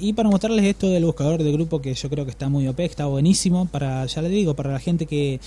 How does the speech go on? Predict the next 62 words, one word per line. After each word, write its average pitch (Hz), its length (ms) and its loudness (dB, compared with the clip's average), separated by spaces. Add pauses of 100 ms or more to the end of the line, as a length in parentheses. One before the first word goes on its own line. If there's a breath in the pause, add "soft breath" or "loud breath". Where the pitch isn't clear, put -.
(220 loud breath)
no 254 80 2
solamente 262 320 2
para 190 120 2
la 165 120 0
gente 208 180 -2
que 170 60 2
juega 165 180 0
sola, 170 240 0
sino 175 160 -2
también 214 240 2
para 180 140 0
la 160 80 0
gente, 185 240 -2
qué 175 60 -6
sé 165 100 -8
yo, 151 120 -6
que 139 60 -6
tiene 151 240 -2
cuatro 165 240 -4
o - 20 -6
cinco 151 280 0
cuentas 160 340 -2
y 131 120 -4
siempre 165 260 -2
le 143 60 -2
falta 147 260 -2
uno, 160 240 2
¿no? 165 180 0
Para, 131 320 -4
para 123 220 -6
poder 143 160 -4
completar. 147 440 -4 (380 loud breath)
Y 147 80 0
es 147 100 -2
una 135 460 0
putada 160 340 -4
estar 139 200 -4
buscando, 135 960 -2
eh, 131 260 -8
personajes 139 460 -6
por 123 160 -8
todos 147 240 -2
lados, 143 320 -2
gritando 135 360 -2
por 127 140 -6
todos 143 160 -4
los 131 180 -6
apps 143 220 -8
y 123 60 -10
corriendo 135 500 -4
por 135 140 -4
Ankama 147 480 -2
y 139 100 -4
todo, 143 480 -4
y 127 400 -8
andando 135 320 -2
por 127 160 -6
Pavo 135 300 -8
y 123 40 -8
todas 131 180 -10
esas 117 120 -14
cosas. 127 300 -12